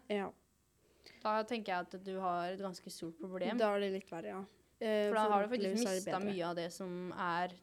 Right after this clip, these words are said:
Speaker 2: den generelle studiekompetansen,
Speaker 1: Ja,
Speaker 2: liksom.
Speaker 1: men så tenker jeg også, det må jo bli tatt hensyn til når de søker på høyskole, for eksempel, da. At,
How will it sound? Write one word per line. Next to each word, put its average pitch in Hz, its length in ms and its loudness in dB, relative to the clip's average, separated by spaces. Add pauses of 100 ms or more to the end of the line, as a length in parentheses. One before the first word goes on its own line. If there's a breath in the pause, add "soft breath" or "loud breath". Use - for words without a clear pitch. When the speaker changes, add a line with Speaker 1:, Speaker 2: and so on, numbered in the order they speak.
Speaker 2:
den 196 160 -2
generelle 185 520 -2
studiekompetansen, 190 880 -6
Speaker 1:
Ja, 277 160 -2
Speaker 2:
liksom. 254 140 -6
Speaker 1:
men 247 180 -4
så 277 100 2
tenker 247 300 2
jeg 220 80 10
også, 214 240 0
det 233 100 4
må 220 200 4
jo 208 100 2
bli 247 100 0 (140)
tatt - 580 -14 (120)
hensyn 214 580 -2
til 190 240 0
når 202 160 2
de 202 80 2
søker 185 400 -2
på 170 240 -4 (240)
høyskole, 190 400 -4
for - 80 -2
eksempel, 208 400 -2
da. 247 60 2 (480 loud breath)
At, - 180 -8